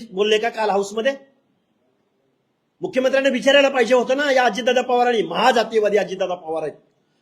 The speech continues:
आपल्या जातीच्या पोरांना फक्त सात सात, आठ आठ लाख रुपये अकाउंटला जमा करणारे अजितदादा पवार सारथीच्या पोरांना पैसे द्यायला तयार नाहीत,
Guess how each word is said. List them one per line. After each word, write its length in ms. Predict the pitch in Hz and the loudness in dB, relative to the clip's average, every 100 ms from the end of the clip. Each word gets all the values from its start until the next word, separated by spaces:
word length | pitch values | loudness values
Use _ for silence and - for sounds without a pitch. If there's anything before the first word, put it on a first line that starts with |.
| - | -4
आपल्या 360 | 190 220 269 | -4 4 4
जातीच्या 420 | 269 233 226 226 220 | 4 2 -2 -2 -2
पोरांना 380 | 220 202 208 | 0 -2 -2
फक्त 300 | 202 202 - | -6 -10 -6
सात 260 | 247 247 175 | -6 -4 -8
सात, 200 | - 226 | -6 -8
आठ 220 | 180 180 214 | -6 -8 -8
आठ 200 | - 165 | -10 -6
लाख 300 | 185 254 233 | -4 -4 -6
रुपये 200 | 226 208 | -6 -6
अकाउंटला 300 | 202 196 196 | -4 -6 -6
जमा 200 | 180 185 | -6 -8
करणारे 300 | 175 175 170 | -10 -8 -8
अजितदादा 380 | 151 156 156 | -8 -12 -12
पवार 380 | 156 143 165 220 - _ _ _ _ _ _ | -12 -10 -8 -8 -10 _ _ _ _ _ _
सारथीच्या 520 | - 220 202 294 285 | -6 -4 -2 0 2
पोरांना 280 | 240 214 208 | 2 0 -2
पैसे 280 | 202 190 208 | -6 -6 -2
द्यायला 220 | 185 180 180 | 0 -2 -2
तयार 220 | 170 170 | -4 -4
नाहीत, 300 | 165 170 233 | -4 -6 -6